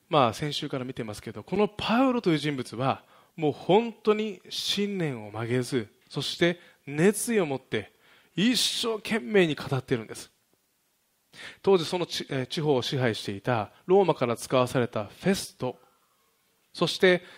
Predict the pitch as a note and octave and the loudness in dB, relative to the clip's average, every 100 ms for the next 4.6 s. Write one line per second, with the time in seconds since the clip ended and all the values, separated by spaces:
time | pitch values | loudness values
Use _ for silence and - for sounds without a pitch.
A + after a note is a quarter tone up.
0 | - F3 D#3 F#3 F3+ C#3+ - C3+ B2+ A2+ | -10 -2 0 4 4 2 -4 -4 -2 0
1 | A#2+ B2 B2+ C3 A2+ - G2+ A2 G#2+ B2 | 0 -2 -2 -2 -4 -6 -14 -14 -8 0
2 | C#3+ E3 G3+ G#3+ - G3+ C3 A#2 - _ | 2 2 0 -2 2 2 2 -8 -8 _
3 | _ _ _ _ _ - - E3+ F#3+ - | _ _ _ _ _ -6 2 2 2 -4
4 | _ - D3+ C#3 G2+ | _ -6 2 2 2